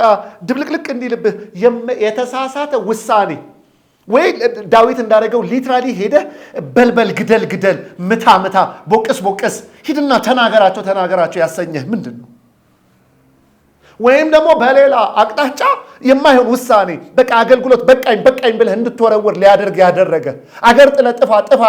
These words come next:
ያሰኘህ፣ ሞት ይሻለኛል፣ በ-፣ በ-፣ በህይወት ባልኖር ራሴን ባንጠለጥል ይሻለኛል ያስባለህ ምንድን ነው? በተለይ፣ በተለይ፣ በተለይ፣ በተለይ ዳግም ልደት ያገኘን፣ ኧረ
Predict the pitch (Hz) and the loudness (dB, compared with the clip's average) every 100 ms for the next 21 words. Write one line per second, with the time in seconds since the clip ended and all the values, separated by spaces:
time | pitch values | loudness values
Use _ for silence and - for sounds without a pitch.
0 | 160 190 208 - 190 175 131 - _ _ | 4 4 4 -2 -8 -8 -12 -16 _ _
1 | _ _ _ _ _ _ _ 247 320 320 | _ _ _ _ _ _ _ 2 4 4
2 | 320 311 285 254 247 254 240 190 254 214 | 0 0 2 2 2 0 0 -4 -6 -4
3 | 180 202 269 285 302 233 214 240 240 233 | -6 2 4 6 4 2 0 0 0 -4
4 | - - 185 226 254 294 247 240 254 277 | -4 -8 0 2 4 0 0 0 2 0
5 | 254 277 254 247 247 240 233 214 220 214 | 0 -2 -8 -6 -4 -4 -2 -2 -2 -2
6 | 214 196 190 240 170 151 131 - _ _ | 0 0 -2 -6 -8 -12 -16 -20 _ _
7 | _ _ _ _ _ _ _ _ 151 180 | _ _ _ _ _ _ _ _ -4 0
8 | 247 285 311 302 - 247 - 220 175 139 | 4 6 6 4 2 -2 0 0 -2 -2
9 | 214 277 277 262 240 247 226 202 - - | 0 2 2 2 2 4 2 0 -6 -20
10 | _ _ _ 190 220 247 233 214 202 220 | _ _ _ 2 4 4 2 0 2 2
11 | 180 180 165 - - _ _ _ _ _ | 2 -2 -8 -12 -14 _ _ _ _ _
12 | _ _ _ _ 330 | _ _ _ _ -6